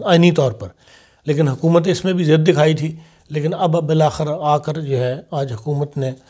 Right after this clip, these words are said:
जो उनकी रूटीन है कि पहले काम करते हैं, फिर उसका, उम, वापस ले लेते हैं, तो आज इस्लामाबाद हाई कोर्ट में उन्होंने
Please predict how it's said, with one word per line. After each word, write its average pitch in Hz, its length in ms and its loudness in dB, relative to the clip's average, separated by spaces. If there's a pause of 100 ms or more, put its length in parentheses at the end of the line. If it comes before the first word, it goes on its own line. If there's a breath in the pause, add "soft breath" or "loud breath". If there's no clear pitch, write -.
(340 soft breath)
जो 139 100 0
उनकी 139 200 -2
रूटीन 160 400 2
है 151 120 2
कि 156 100 -6
पहले 151 300 -2
काम 147 240 -4
करते 147 300 -6
हैं, 147 80 -4
फिर 135 140 -10
उसका, 139 220 -8 (400)
उम, 147 280 -10 (800 soft breath)
वापस 147 280 0
ले 147 120 4
लेते 151 260 0
हैं, 147 160 -10 (380 soft breath)
तो 170 140 0
आज 151 580 -2
इस्लामाबाद 147 440 -2
हाई 131 160 -2
कोर्ट 131 260 -6
में 143 60 -4
उन्होंने 127 320 -4